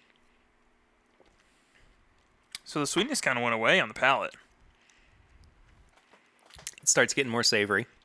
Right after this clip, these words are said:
Speaker 1: Mm-hmm.
Speaker 2: Little bit of spice to it, but the thing that I really notice about this one is that it starts getting into these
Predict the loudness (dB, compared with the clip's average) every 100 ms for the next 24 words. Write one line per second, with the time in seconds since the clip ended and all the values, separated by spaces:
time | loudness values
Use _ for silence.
0 | _ -12 -10 -10 -12 -14 -20 _ _ -4
1 | 2 4 4 4 4 4 4 4 2 2
2 | 2 2 0 -2 -2 2 2 -2 _ _
3 | -20 -20 _ _ -10 -4 2 2 4 6
4 | 6 4 2 4 4 4 4 2 2 2
5 | 0 2 2 2 -2 -2 -4 -12 -14 -20
6 | _ _ _ _ _ _ _ _ _ _
7 | -20 -6 -4 0 0 2 0 4 2 2
8 | 0 0 2 -2 -2 -2 0 -2 -2 -2
9 | -2 -2 -2